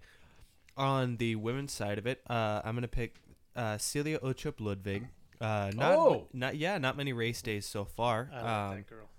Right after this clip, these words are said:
Speaker 1: yeah, she's really, she's pretty funny.
Speaker 3: Yeah, yeah.
Speaker 1: <laughs> Yeah,
Speaker 2: Yeah.
Speaker 1: um,
Speaker 3: And she's punchy. She's feisty. And,
Speaker 2: Yeah.
Speaker 1: Yeah. Um, I am also gonna pick Demi Vollering again. Uh,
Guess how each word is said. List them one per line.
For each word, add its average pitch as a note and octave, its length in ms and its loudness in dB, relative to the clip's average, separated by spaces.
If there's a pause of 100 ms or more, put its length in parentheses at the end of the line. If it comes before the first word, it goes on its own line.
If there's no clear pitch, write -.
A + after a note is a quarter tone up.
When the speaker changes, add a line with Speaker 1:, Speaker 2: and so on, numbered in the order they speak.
(200)
Speaker 1:
yeah, A#2 320 2 (200)
she's D#3 280 -6
really, - 180 -6
she's - 320 -6 (360)
pretty B2+ 160 -4
funny. C3+ 240 -2
Speaker 3:
Yeah, D#3 260 0
yeah. C3+ 320 -6
Speaker 1:
<laughs> C#3+ 60 -16
Yeah, C3 120 2 (200)
Speaker 2:
Yeah. C3 180 2
Speaker 1:
um, A2+ 60 4
Speaker 3:
And - 80 -2
she's A#3+ 160 -4
punchy. D3+ 420 -2
She's B2+ 200 -8
feisty. B2 520 -8
And, A2+ 100 -8
Speaker 2:
Yeah. A#2+ 260 2 (640)
Speaker 1:
Yeah. B2 360 2
Um, G#2+ 220 -2
I B2+ 260 4
am D#3 120 0
also C3+ 300 0
gonna A#2 180 -2
pick C#3 220 2
Demi G#2+ 220 0
Vollering G2+ 520 -4 (320)
again. G#2 520 -6 (120)
Uh, F#2+ 360 -2